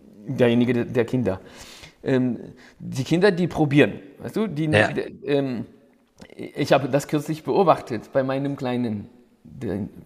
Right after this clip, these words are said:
Speaker 1: der demnächst sechs wird, Benjamin. Der hat so ein Metallflugzeug als
Speaker 2: Aha.
Speaker 1: Spielzeug. Und der hat aber auch so ein Flugzeug aus, aus Styropor, also ganz leicht, ne? Und mit dem Styroporflugzeug,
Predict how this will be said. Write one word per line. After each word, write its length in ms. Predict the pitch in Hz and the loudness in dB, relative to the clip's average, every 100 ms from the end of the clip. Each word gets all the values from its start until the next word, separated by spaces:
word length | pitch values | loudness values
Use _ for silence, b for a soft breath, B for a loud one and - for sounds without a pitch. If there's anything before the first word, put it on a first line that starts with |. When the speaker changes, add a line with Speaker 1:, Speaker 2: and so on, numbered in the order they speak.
| - | -4
Speaker 1:
der 120 | 101 | -2
demnächst 460 | 104 127 131 123 - | 0 2 2 0 0
sechs 280 | 120 - | -2 -2
wird, 380 | 123 147 160 - | 0 0 0 -6
Benjamin. 500 | 120 120 120 135 180 - B B B - | -4 -2 0 0 -4 -6 B B B 0
Der 80 | 151 | 2
hat 120 | 151 | 4
so 80 | - | 0
ein 160 | 147 | 0
Metallflugzeug 1000 | 147 143 156 156 123 120 - 92 101 - - | -2 0 0 0 -6 -10 -6 -6 -8 -14 -10
als 180 | 104 - | -10 -4
Speaker 2:
Aha. 220 | 98 92 | 0 0
Speaker 1:
Spielzeug. 240 | - - - _ _ B B B B B | 0 -8 -18 _ _ B B B B B
Und 220 | - 147 | -2 4
der 120 | 156 | 6
hat 140 | 160 151 | 6 4
aber 260 | 143 143 | 4 6
auch 160 | 135 139 | 4 2
so 100 | 156 | -2
ein 200 | - 117 | -4 -4
Flugzeug 560 | - 147 - 139 127 - | -6 -8 2 2 2 0
aus, 280 | 113 117 | 0 0
aus 240 | - 110 - | -2 -2 -4
Styropor, 680 | - 160 127 113 - - - | -10 -4 -2 -2 -4 -4 -4
also 200 | 113 123 | -4 -2
ganz 360 | - 117 107 80 | 2 0 0 -8
leicht, 280 | 92 95 | -10 -10
ne? 160 | - 139 | -8 -6
Und 140 | 160 | -4
mit 160 | 143 135 | -4 -2
dem 200 | 127 123 | -2 -4
Styroporflugzeug, 1000 | - 180 180 170 160 160 160 156 147 110 | -4 -2 2 2 2 -2 -2 0 0 -2